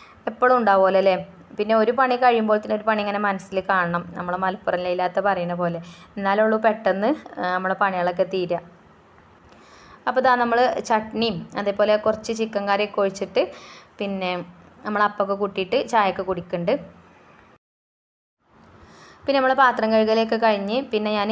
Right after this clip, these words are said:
തുണികളൊക്കെ പോയി അലക്കിയൊക്കെ ഇട്ടിട്ടുണ്ട്. അപ്പോൾ കുറച്ച് തുണികൾ ഇതാ തോരയിടാൻ ഞാൻ ഇങ്ങോട്ട് താഴത്തേക്ക് കൊണ്ടുവന്നിട്ടുണ്ട്. കുറച്ച് ഞാൻ മേലെ ഇടും, കുറച്ച് താഴെ ഇടും ട്ടോ. അപ്പോൾ ഉച്ച കഴിഞ്ഞാൽ അപ്പോൾ പിന്നെ മഴയൊക്കെ. അപ്പോൾ വെയിലറക്കുമ്പോൾ തന്നെ അലക്കൽ കഴിഞ്ഞാൽ പിന്നെ അത് ഉണങ്ങിക്കോളും.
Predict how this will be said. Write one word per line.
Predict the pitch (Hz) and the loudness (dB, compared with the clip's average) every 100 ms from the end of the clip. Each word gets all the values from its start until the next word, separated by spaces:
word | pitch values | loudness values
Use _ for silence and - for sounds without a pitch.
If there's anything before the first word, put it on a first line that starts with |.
| 262 247 | -2 0
തുണികളൊക്കെ | 214 196 190 202 202 | 0 0 0 -2 -2
പോയി | 202 196 | 0 0
അലക്കിയൊക്കെ | 190 185 190 190 | -2 -8 -6 -4
ഇട്ടിട്ടുണ്ട്. | 190 180 180 190 | -6 -8 -4 -4
അപ്പോൾ | 190 202 | -2 -4
കുറച്ച് | 196 226 294 - - - - 254 | -2 -4 -6 -6 -20 -20 -8 -4
തുണികൾ | 247 233 | 0 0
ഇതാ | 226 220 226 | 2 2 4
തോരയിടാൻ | 220 214 208 202 | 4 4 2 -2
ഞാൻ | 196 202 | -4 -6
ഇങ്ങോട്ട് | 202 214 214 | -6 -2 0
താഴത്തേക്ക് | 190 185 185 202 | 0 -2 -4 -2
കൊണ്ടുവന്നിട്ടുണ്ട്. | 185 180 175 185 196 | -2 -6 -8 -6 0
കുറച്ച് | 220 220 240 | 0 0 0
ഞാൻ | 240 | 2
മേലെ | 226 202 202 | 0 0 -2
ഇടും, | 202 220 | -4 -2
കുറച്ച് | 208 202 202 | -4 0 0
താഴെ | 180 180 | 0 -2
ഇടും | 170 165 | -4 -6
ട്ടോ. | 165 160 - - - - | -6 -10 -18 -20 -20 -10
അപ്പോൾ | 196 214 214 | -2 0 0
ഉച്ച | 220 240 247 | -2 -2 0
കഴിഞ്ഞാൽ | 247 220 226 | 2 2 0
അപ്പോൾ | 220 233 302 - 208 - - | 0 -2 -2 -8 -18 -16 -8
പിന്നെ | 208 190 196 | -6 -4 -2
മഴയൊക്കെ. | 202 190 196 196 180 180 175 180 | 0 0 -2 -2 -2 -2 -8 -10
അപ്പോൾ | 196 208 | -4 -2
വെയിലറക്കുമ്പോൾ | 202 214 220 214 202 202 | 0 0 0 -6 -6 -6
തന്നെ | 208 226 - - - 202 | -4 -4 -6 -20 -6 -6
അലക്കൽ | 196 - 220 233 | -4 -2 0 2
കഴിഞ്ഞാൽ | 220 208 202 | 0 -2 -6
പിന്നെ | 202 196 | -2 -2
അത് | 208 | 0
ഉണങ്ങിക്കോളും. | 196 180 175 175 170 | -2 -6 -6 -4 -4